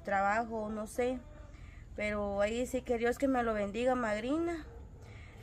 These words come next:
Y a toda su familia, y tanto como usted, licenciada, por traernos ese. Y,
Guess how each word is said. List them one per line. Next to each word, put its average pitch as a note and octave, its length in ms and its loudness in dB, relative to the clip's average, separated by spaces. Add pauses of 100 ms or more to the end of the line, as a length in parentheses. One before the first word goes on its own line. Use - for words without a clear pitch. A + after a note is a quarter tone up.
(220)
Y A3+ 180 0
a G#3+ 120 6
toda B3+ 240 10
su C4 140 4
familia, B3+ 720 2
y G#3+ 140 -4
tanto A3 280 -2
como G#3 220 -6
usted, G#3 240 -6
licenciada, G#3+ 640 -2
por G3 400 -2
traernos G#3+ 720 -2
ese. D4 400 -2
Y, G#3 480 -6